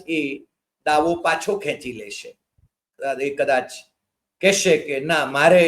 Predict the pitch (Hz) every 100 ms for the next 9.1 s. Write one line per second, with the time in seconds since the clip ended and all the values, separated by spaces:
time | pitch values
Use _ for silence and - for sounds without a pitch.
0 | 147 180 208 208 - - 165 151 - 143
1 | - 120 - 254 185 - 131 117 104 127
2 | 131 - _ _ _ _ _ _ - 202
3 | 175 165 - _ _ _ _ _ 175 -
4 | 262 - 226 214 196 196 180 170 185 175
5 | 170 160 165 165 175 175 156 151 156 151
6 | 147 131 139 147 208 202 190 185 175 165
7 | 160 - _ _ _ _ _ _ _ 247
8 | 294 339 370 - 214 220 240 202 196 220